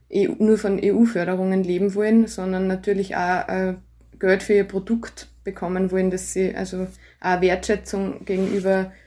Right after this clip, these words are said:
dem Beruf, den sie haben. Und genau die, also das wäre das Wichtigste eigentlich, dass man so kleinbäuerliche Strukturen erhalten. Und da macht ja auch das Gesäusepartnernetzwerk viel,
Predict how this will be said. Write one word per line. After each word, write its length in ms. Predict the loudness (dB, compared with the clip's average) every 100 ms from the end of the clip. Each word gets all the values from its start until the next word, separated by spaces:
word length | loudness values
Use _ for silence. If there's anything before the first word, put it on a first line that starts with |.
| _
dem 280 | 0 2 4
Beruf, 360 | 2 2 0 0
den 140 | -4
sie 140 | -2
haben. 220 | -2 -2 -4 _ _ -20 -20 _
Und 640 | -4 0 4 4 2 -2 -2
genau 240 | 2 2
die, 420 | 2 2 6 4 4
also 240 | -2 0
das 220 | 0 0
wäre 100 | 0
das 160 | -2 0
Wichtigste 420 | 0 0 -6 -4
eigentlich, 240 | -2 -2
dass 160 | -2 -6
man 60 | -6
so 120 | -6
kleinbäuerliche 640 | -4 -2 0 2 2 0
Strukturen 520 | -4 -6 -10 -2 0 2
erhalten. 640 | 2 0 0 4 2 2 -12 -20 -18 -10
Und 160 | -4
da 40 | 0
macht 300 | 0 0 2
ja 220 | 4 4
auch 40 |
das 140 | 2 -4
Gesäusepartnernetzwerk 1300 | -6 -4 -4 -6 -8 -6 -2 -2 -4 -4 -4 -4 -8
viel, 380 | -6 -4 -4